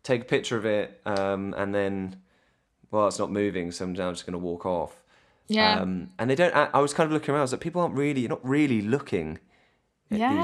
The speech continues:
Speaker 1: these animals," and they are amazing. And I think they're a real,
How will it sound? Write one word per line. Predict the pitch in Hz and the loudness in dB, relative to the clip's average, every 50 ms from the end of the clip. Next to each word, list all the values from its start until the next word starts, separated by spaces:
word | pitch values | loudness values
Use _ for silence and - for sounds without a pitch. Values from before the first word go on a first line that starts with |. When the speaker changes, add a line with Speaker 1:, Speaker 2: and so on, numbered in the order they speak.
| 339 294 226 | 2 2 2
Speaker 1:
these | 190 - - | 0 -2 -4
animals," | - 123 139 143 131 92 69 65 - - - | -4 -4 -2 -2 -2 -4 -4 -6 -10 -8 -6
and | 110 120 117 117 | -4 -4 0 0
they | 123 127 | 2 2
are | 131 135 135 135 139 - - | 2 4 4 2 2 0 0
amazing. | 110 127 131 139 156 175 147 - 65 52 - - - | -2 -2 0 0 0 0 -2 -4 -6 -10 -10 -12 -8
And | - 107 123 | -4 -2 -2
I | 127 | -2
think | 127 143 123 - | -2 -4 -2 0
they're | 117 120 | 2 2
a | 123 | 2
real, | 123 123 131 131 127 123 120 117 - | 2 4 4 4 4 4 2 0 -2